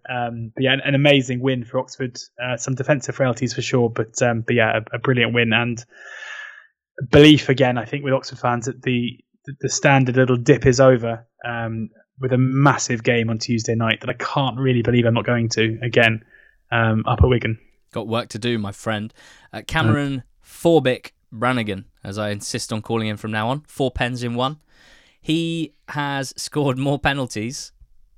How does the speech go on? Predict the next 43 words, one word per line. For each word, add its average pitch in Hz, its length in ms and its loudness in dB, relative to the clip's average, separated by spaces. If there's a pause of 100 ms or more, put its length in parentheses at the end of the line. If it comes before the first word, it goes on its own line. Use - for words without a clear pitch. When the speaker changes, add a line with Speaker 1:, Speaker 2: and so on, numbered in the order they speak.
Speaker 2:
or 110 120 -6
he 120 100 -4
did 147 220 -2
score 110 200 -4
more 107 120 -4
penalties 104 440 -6
on 104 100 -6
Saturday 104 360 -4
than 107 120 -8
seventy-eight 147 640 -2
of 110 100 -12
the 123 80 -6
ninety-two 135 500 -4
league 147 280 -4
clubs 98 280 -10
have 127 180 -8
this 127 120 -6
season, 151 380 -10 (540)
which 92 200 -14
is 98 140 -12
pretty 101 240 -10
lively. 104 320 -6 (220)
And 120 100 -4
the 131 60 2
Opta 143 260 -2
database 117 500 -2
has 117 320 -4
no 131 260 -2
record 131 380 -4
of 107 60 -10
four 147 340 -4
pens 127 320 -4
being 107 180 -8
scored 117 240 -6
by 110 100 -2
the 110 80 -6
same 117 240 -8
player 113 220 -6
in 120 180 -6
the 113 60 -8
same 113 340 -10
game. 110 340 -8 (1300)
Crazy. 90 340 -14